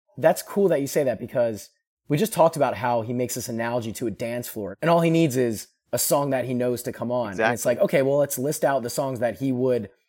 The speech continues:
Speaker 1: enjoy and would inspire him to actually get on a dance floor, and he's empowered by these songs. That's kinda cool.
Speaker 2: I never put any of that together until this past week when I was reading through all this. I just thought that that second verse or that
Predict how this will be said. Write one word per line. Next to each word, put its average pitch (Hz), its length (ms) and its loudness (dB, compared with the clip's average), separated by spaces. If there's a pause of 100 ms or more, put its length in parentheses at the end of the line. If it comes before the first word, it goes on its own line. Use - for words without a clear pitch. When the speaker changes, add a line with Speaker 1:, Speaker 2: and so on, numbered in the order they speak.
(300)
Speaker 1:
enjoy 127 800 2
and 120 100 -12
would 127 180 0
inspire 131 420 -2
him 123 140 -6
to 131 60 -4
actually 117 520 -4 (440)
get 135 180 2
on 131 140 0
a 117 60 -2
dance 123 320 -6
floor, 107 180 -6
and 101 80 -10
he's 127 160 -4
empowered 127 480 0
by 104 160 -4
these 90 160 -8
songs. - 440 -14 (340)
That's - 140 -4
kinda 131 200 -4
cool. 120 320 -6
Speaker 2:
I 110 80 0
never 127 240 -2
put 123 160 -2
any 117 180 -2
of 110 100 -2
that 110 160 2
together 104 380 0
until 101 420 -2 (180)
this 107 160 -6
past 101 380 0
week 101 220 -6
when 101 120 -6
I 98 100 -2
was 95 120 -6
reading 101 240 -8
through 101 180 -4
all 98 80 0
this. 95 180 -4
I 104 80 -2
just 107 200 -10
thought 107 280 0
that 101 260 -2 (560)
that 110 320 6 (100)
second 107 460 -4
verse 107 320 0
or 104 80 -2
that 98 220 0